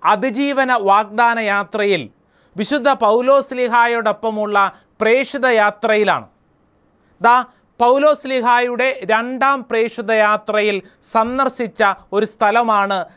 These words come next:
തെസ്സലോനിക്കായിലുള്ള ജനത. രണ്ട് പുസ്തകങ്ങൾ തെസ്സലോനിക്കായിലുള്ള ജനതയ്ക്കു വേണ്ടി എഴുതപ്പെട്ടിട്ടുണ്ട്.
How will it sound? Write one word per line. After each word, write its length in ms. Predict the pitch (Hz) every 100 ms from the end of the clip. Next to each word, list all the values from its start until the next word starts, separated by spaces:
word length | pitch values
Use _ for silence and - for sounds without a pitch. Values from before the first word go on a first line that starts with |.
| _ -
തെസ്സലോനിക്കായിലുള്ള 1300 | 226 - 277 277 269 254 - 233 226 202 196 196 175
ജനത. 440 | 156 180 175 151 107 _ _ _ _ _ _ _ _ _ _ _ _
രണ്ട് 320 | 190 233 285 330
പുസ്തകങ്ങൾ 760 | 262 - 269 254 247 240 220 - _
തെസ്സലോനിക്കായിലുള്ള 1200 | 226 226 285 277 269 254 247 240 233 220 220 214 -
ജനതയ്ക്കു 560 | 151 202 226 233 233 220
വേണ്ടി 300 | 208 208 202
എഴുതപ്പെട്ടിട്ടുണ്ട്. 960 | 202 208 214 190 196 170 180 175 147